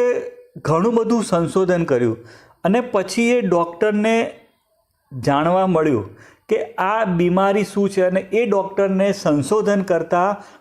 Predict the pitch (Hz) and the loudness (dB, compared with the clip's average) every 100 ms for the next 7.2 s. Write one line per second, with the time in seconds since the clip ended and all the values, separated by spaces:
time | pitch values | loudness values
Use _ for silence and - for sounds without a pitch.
0 | _ - 143 139 175 220 180 123 147 180 | _ -4 -2 0 2 2 0 0 0 0
1 | - 135 117 107 104 98 101 - _ _ | 0 -2 0 -2 -2 -4 -8 -18 _ _
2 | _ _ - - - - 190 247 247 254 | _ _ -20 -20 -8 -2 0 0 -2 -2
3 | 226 262 - - - _ _ _ _ 170 | 0 0 -2 -10 -20 _ _ _ _ -2
4 | 175 196 226 240 226 233 233 160 165 190 | 2 2 2 2 2 0 0 -2 0 2
5 | 208 208 196 196 - 147 127 165 226 - | 2 2 2 0 0 0 2 2 0 -4
6 | - - - _ 180 226 262 254 190 185 | -10 -20 -20 _ -2 0 -2 0 0 2
7 | 190 208 | 2 2